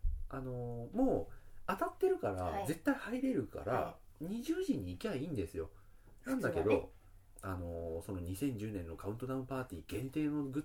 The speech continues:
Speaker 1: ズがあって、ぜひ欲しいんで、早めに行きましょうと。で、入れるのはもう二十時。
Speaker 2: はい。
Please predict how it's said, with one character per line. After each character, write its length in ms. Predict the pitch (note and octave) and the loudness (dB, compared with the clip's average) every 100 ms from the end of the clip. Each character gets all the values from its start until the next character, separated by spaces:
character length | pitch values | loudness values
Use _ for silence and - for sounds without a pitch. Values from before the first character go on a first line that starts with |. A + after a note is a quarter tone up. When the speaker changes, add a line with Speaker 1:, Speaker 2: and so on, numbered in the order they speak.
| - | -2
Speaker 1:
ズ 80 | F#2 | -4
が 100 | E2+ | -4
あ 20 | |
っ 60 | - | -6
て、 340 | - D#2+ D2+ - | -6 -6 -6 -2
ぜ 100 | D3+ | 0
ひ 140 | D#3 | 0
欲 220 | - E2+ | 0 -2
し 160 | - G2+ | -2 -2
い 40 | |
ん 200 | F2+ D#2+ | -2 -2
で、 320 | G2 F2 - - - - - - - - - | -2 -2 -4 -12 -20 -20 -18 -18 -18 -20 -6
早 220 | B2 C#3 | 0 4
め 100 | C#3+ | 4
に 80 | C#3 | 4
行 100 | C3 | 2
き 60 | |
ま 140 | C3 B2+ | 2 2
し 60 | |
ょ 60 | A#2+ | -2
う 60 | - | -6
と。 100 | - - - C#3+ | -12 -18 -12 -2
で、 140 | D3 - | 0 2
入 200 | B3+ C#4+ | 4 8
れ 100 | D4 | 8
る 80 | F#3+ | 6
の 80 | G#3 | 4
は 60 | |
も 100 | B2 | 4
う 40 | E2+ | 2
二 160 | F2 | 0
十 140 | G2 E2+ | 2 2
時。 240 | D2+ - - | 0 -8 -10
Speaker 2:
は 140 | F#3+ | -10
い。 120 | F3 | -10